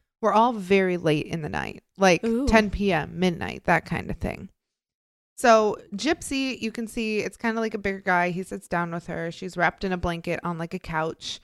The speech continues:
Speaker 1: And he's like, "Your mom's dead, and we need to know what you know about it." And she's, like, in hysterics.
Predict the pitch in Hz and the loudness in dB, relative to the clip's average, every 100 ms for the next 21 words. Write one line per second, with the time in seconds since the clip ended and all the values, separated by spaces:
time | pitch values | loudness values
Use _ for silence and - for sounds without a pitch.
0 | _ _ _ - 185 190 180 175 - 190 | _ _ _ -4 0 0 2 0 0 0
1 | 196 190 180 196 196 - 185 160 165 202 | 0 2 0 -2 -6 -2 0 2 -2 -6
2 | - - 185 185 180 175 175 170 175 196 | -10 -6 -4 -2 -2 -4 -4 -4 -2 0
3 | 185 165 165 156 160 170 175 170 226 220 | 0 0 0 -2 -2 -4 -6 -4 0 0
4 | 208 185 170 165 - - 156 - - - | 0 -2 -4 -4 -6 -2 -2 -2 -6 -12
5 | - | -16